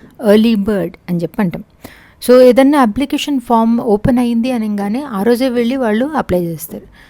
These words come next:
ఇక దాని గురించి ఇంకో ఆలోచన ఉండదన్నమాట. లేదా ఇంకేదో ఎగ్జిబిషన్ పెట్టారు,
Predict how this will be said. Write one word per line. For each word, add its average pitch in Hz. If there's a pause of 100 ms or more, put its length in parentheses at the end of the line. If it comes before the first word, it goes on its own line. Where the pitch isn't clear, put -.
(340)
ఇక 208
దాని 214
గురించి 226
ఇంకో 226
ఆలోచన 202
ఉండదన్నమాట. 156 (220)
లేదా 240
ఇంకేదో 247
ఎగ్జిబిషన్ 240
పెట్టారు, 254